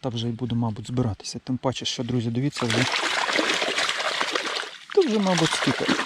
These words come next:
Штук восім, штук восім карасів вже є. Ще парочку до десятка впіймать, та й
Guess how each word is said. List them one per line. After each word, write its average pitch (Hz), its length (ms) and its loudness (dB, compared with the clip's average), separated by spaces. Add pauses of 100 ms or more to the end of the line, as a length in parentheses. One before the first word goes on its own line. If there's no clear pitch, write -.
(1080)
Штук - 420 0
восім, 143 520 2 (920)
штук - 340 -12
восім 143 340 0
карасів 131 480 -2
вже 120 240 0
є. 98 200 -2 (680)
Ще - 200 -6
парочку 117 600 -2
до 120 120 -2
десятка 113 460 -8
впіймать, 131 500 -2
та - 100 -12
й 113 120 -10